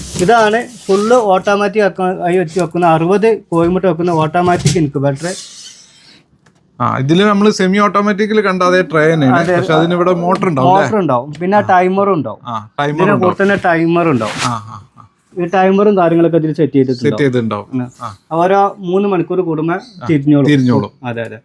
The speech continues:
Speaker 2: ആ, ആ. ഓക്കെ. ഇതിൽ എത്ര മുട്ട വെക്കണ?
Speaker 1: ഇതിൽ നമുക്ക് അറുപത് കോഴിമുട്ട വെക്കാം.
Speaker 2: അറുപത് കോഴിമുട്ട
Speaker 1: അറുപത്
Speaker 2: വെക്കാം.
Speaker 1: കോഴിമുട്ട വെക്കാം.
Speaker 2: ആ, ഫുൾ ഓട്ടോമാറ്റിക്.
Speaker 1: ഫുൾ
Speaker 2: ഇതെങ്ങനെ
Speaker 1: ഓട്ടോമാറ്റിക്.
Speaker 2: റേറ്റ് വരുന്നത്?
Speaker 1: ഇത് റേറ്റ് വരുന്നത് മൂവായിരത്തി അറുന്നൂറ് റുപ്യന്. കൊറിയർ ചാർജ് അടക്കം മൂന്ന് എണ്ണൂറ്.
Speaker 2: പറഞ്ഞോ.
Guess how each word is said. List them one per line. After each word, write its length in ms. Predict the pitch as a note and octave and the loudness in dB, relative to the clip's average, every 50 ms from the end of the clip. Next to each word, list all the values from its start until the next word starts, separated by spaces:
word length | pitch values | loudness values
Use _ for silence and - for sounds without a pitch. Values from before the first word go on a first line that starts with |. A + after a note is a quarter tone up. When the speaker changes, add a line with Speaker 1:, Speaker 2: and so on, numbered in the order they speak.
| - | -16
Speaker 2:
ആ, 180 | A2+ G#2 G2+ G2+ G#2 | -14 -14 -14 -14 -16
ആ. 140 | G#2 G2 - _ _ _ _ _ _ - - - | -16 -16 -18 _ _ _ _ _ _ -20 -10 -6
ഓക്കെ. 340 | A#2+ A2+ - - G#2 - - _ - - - _ - | -6 -6 -6 -6 -10 -10 -10 _ -20 -20 -16 _ -2
ഇതിൽ 160 | F3+ G3+ A3 | 0 0 0
എത്ര 200 | G#3 E3+ - A3 | 0 0 0 -2
മുട്ട 200 | G#3 F#3+ - G#3 | -2 0 0 -2
വെക്കണ? 340 | G3+ F3+ F#3+ F#3+ F#3+ G#3 - _ _ _ D#3+ | -2 -2 -2 -4 -6 -6 -8 _ _ _ -4
Speaker 1:
ഇതിൽ 80 | F3+ | -2
നമുക്ക് 240 | G3+ G3+ G#3 G3+ A3+ | -2 -2 0 0 2
അറുപത് 360 | G#3 G#3 G3+ G#3+ A3+ A3+ A#3 | 4 4 4 2 2 0 0
കോഴിമുട്ട 340 | G3 F#3 D#3+ D3 D3 C3+ C3 | 0 0 -2 -2 -4 -6 -6
വെക്കാം. 240 | A#2 A#2 - - D3 | -8 -8 -6 -2 0
Speaker 2:
അറുപത് 200 | E3 F3+ F#3 F#3+ | 2 4 4 4
കോഴിമുട്ട 280 | F#3 D#3+ D3 C#3 C3 | 4 4 2 2 2
Speaker 1:
അറുപത് 180 | - E3+ F3+ - | 0 0 -2 -4
Speaker 2:
വെക്കാം. 80 | - - | -4 -4
Speaker 1:
കോഴിമുട്ട 300 | C#3+ B2+ B2+ B2+ A#2+ A#2+ | -6 -6 -6 -8 -10 -12
വെക്കാം. 240 | A2+ - - G#2+ _ _ - A#2 | -16 -20 -20 -20 _ _ -12 -12
Speaker 2:
ആ, 180 | A2+ G#2 G2+ _ _ _ _ - | -10 -10 -12 _ _ _ _ 0
ഫുൾ 160 | D#3 D#3+ D#3 | 2 2 2
ഓട്ടോമാറ്റിക്. 480 | C#3+ B2 C3 B2 A#2+ A2+ G2+ - G#2 | 2 2 0 -2 -2 -4 -6 -8 -8
Speaker 1:
ഫുൾ 60 | A2+ D#3+ | -6 -2
Speaker 2:
ഇതെങ്ങനെ 200 | F3 F#3+ F#3 D#3+ | 0 0 2 2
Speaker 1:
ഓട്ടോമാറ്റിക്. 360 | D#3 G3+ G3 G#3 G#3 G3+ G3 | 2 2 2 2 2 2 2
Speaker 2:
റേറ്റ് 220 | F#3+ F3+ - F#3 | 0 0 0 0
വരുന്നത്? 300 | F#3 F3 D#3+ D#3+ D#3 D#3+ - _ _ _ _ _ _ _ _ _ - | 0 0 0 -4 -10 -10 -12 _ _ _ _ _ _ _ _ _ -10
Speaker 1:
ഇത് 220 | F3+ F3 A3 A#3+ A3+ | -6 -4 -2 0 2
റേറ്റ് 260 | A3 G3+ F#3+ G3+ A3 | 2 2 2 2 2
വരുന്നത് 340 | G#3+ G3+ G3 G3+ G3+ G3+ F#3+ | 0 0 0 0 -2 -2 0
മൂവായിരത്തി 400 | F#3 F3+ F3 F3 F3 E3+ - G#3 | 0 2 2 2 2 0 -2 -2
അറുന്നൂറ് 360 | F#3 E3 D3 E3 E3+ F#3 D#3+ | -2 -2 -2 -2 -4 -4 -6
റുപ്യന്. 640 | C#3+ D3 D3 C#3 C3 C#3+ D#3 F3+ D#3+ _ _ _ - | -6 -8 -8 -8 -8 -8 -8 -12 -14 _ _ _ -10
കൊറിയർ 220 | D#3 D#3+ F3 F3+ | -6 -4 -4 -4
ചാർജ് 300 | F3 - G3 F#3+ F#3 G3 | -2 0 -2 0 0 0
അടക്കം 280 | F#3 F3 F#3 G3+ F#3+ E3 | -2 -4 -4 -4 -2 -2
മൂന്ന് 200 | D#3 D#3 D#3+ E3 | -2 -2 -2 -2
എണ്ണൂറ്. 540 | D3+ C#3 C3 C3 A#2+ A#2+ A#2+ - _ _ _ _ _ _ _ _ - | 0 0 0 -2 -2 -4 -8 -12 _ _ _ _ _ _ _ _ -6
Speaker 2:
പറഞ്ഞോ. 220 | B2+ B2 A2+ G#2 | -4 -4 -4 -8